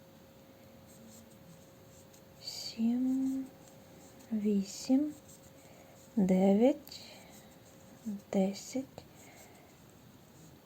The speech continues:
одинадцять і дванадцять. Це буде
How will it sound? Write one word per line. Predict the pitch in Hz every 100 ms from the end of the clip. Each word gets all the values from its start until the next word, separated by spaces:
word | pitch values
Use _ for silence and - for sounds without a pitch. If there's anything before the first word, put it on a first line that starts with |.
| - -
одинадцять | - 247 220 214 208 208 220 277 - - - 349 - - - - - - - - - - - - - -
і | 240 285 294 - - -
дванадцять. | 262 214 233 233 202 - - - - - - - - - - - - - - - - - - - - - - - - - - - - -
Це | - 277
буде | 294 254 233 240